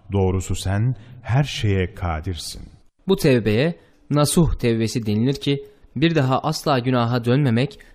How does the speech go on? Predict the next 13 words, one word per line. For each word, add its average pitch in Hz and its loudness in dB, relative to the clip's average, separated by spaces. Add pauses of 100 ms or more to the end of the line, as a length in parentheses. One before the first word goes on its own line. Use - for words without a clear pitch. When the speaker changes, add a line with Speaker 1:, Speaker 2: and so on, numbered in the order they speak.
(120)
Speaker 2:
ve 117 4
bunu 117 2
asla 147 0
arzu 123 0
etmemek 117 0
üzere 107 -2
yapılan 113 -2
tevbedir. 98 -4 (440)
Hasan-ı 143 2
Basri 160 2
şöyle 113 2
der: 95 -8 (360)
"Tevbe, 120 2